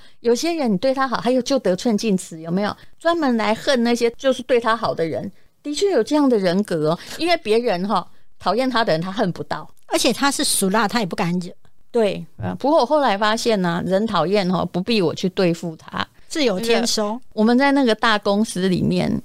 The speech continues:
Speaker 1: 呃，比如说某个部门，比如说跟他这个部门合作，对不对？然后他就请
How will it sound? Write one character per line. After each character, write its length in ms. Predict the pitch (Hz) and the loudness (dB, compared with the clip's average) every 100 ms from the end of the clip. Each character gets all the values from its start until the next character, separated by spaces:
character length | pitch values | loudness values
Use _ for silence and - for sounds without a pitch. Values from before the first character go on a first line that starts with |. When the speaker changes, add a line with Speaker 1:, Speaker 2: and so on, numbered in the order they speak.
| - - - - | -10 -20 -20 -6
Speaker 1:
呃， 340 | 175 165 165 - - - | -2 0 -2 -6 -14 -12
比 80 | 147 | -4
如 80 | 165 | 0
说 120 | 214 | 2
某 160 | 208 147 | 2 0
个 120 | 151 | -4
部 260 | - 208 | -4 -6
门， 160 | 156 - - 196 - | -4 -6 -6 -8 -6
比 80 | 185 | -4
如 60 | 190 | -2
说 40 | |
跟 160 | 202 196 | 0 0
他 200 | 185 185 | 0 2
这 100 | 175 | 0
个 60 | |
部 180 | 175 196 | 0 -8
门 240 | 143 143 | -8 -12
合 160 | 160 139 160 | -8 -8 -8
作， 280 | - 175 - | -10 -12 -10
对 120 | - | -6
不 40 | - | -4
对？ 240 | - 214 - - - - | -2 -4 -10 -20 -20 -12
然 140 | - 185 | -2 0
后 300 | 254 226 - - - - - - - | 2 0 -2 -14 -20 -20 -20 -20 -12
他 140 | - 226 | -4 2
就 120 | 233 | 2
请 400 | - - 147 | 0 -2 -2